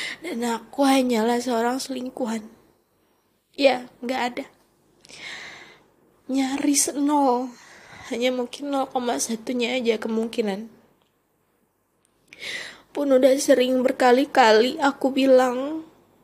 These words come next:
menanyakan sama dia perihal gimana nih hubungannya,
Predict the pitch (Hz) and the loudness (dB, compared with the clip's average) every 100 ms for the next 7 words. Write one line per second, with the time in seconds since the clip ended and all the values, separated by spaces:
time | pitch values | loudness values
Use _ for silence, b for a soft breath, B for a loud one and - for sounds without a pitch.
0 | _ 349 339 - 254 233 233 233 214 - | _ -18 -18 -6 -2 0 2 0 -2 -2
1 | 277 269 285 294 294 277 254 233 226 233 | 0 0 0 -4 -2 0 0 0 4 4
2 | 240 247 247 254 - _ _ B B B | 6 4 4 0 -8 _ _ B B B
3 | B B B _ 247 233 262 254 247 247 | B B B _ -2 0 2 0 0 0
4 | 294 330 370 370 359 349 349 - _ _ | 2 4 6 6 6 6 2 -2 _ _
5 | - 285 277 294 302 294 294 294 294 | -6 0 2 4 2 4 4 4 2